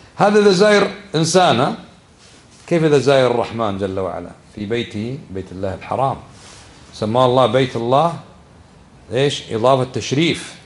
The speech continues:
فإذا تعنى المسلم وذهب يزور بيت الله بعمرة،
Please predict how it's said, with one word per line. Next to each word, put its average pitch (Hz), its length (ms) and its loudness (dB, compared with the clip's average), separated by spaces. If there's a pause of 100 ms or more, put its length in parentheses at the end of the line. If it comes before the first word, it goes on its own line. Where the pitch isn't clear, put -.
(680)
فإذا 165 220 2
تعنى 185 440 4
المسلم 147 640 -2 (200)
وذهب 135 440 -2
يزور 120 400 2
بيت 113 240 -2
الله 113 380 0 (840)
بعمرة، 113 540 2